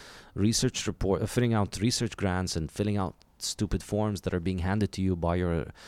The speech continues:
university's, um, administrative administrators who are just, you know,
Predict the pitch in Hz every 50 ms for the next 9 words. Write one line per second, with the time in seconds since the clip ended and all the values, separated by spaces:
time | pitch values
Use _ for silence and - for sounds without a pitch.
0 | - - - - - - 92 87 87 82 101 98 - - 87 95 90 85 80 -
1 | - - - - 69 64 - 69 - - - 80 92 101 120 139 127 - - 110
2 | - 107 95 82 80 76 76 73 - - 90 85 90 123 151 143 - - 123 110
3 | - 107 98 87 90 92 92 87 90 95 - - - 104 90 80 78 71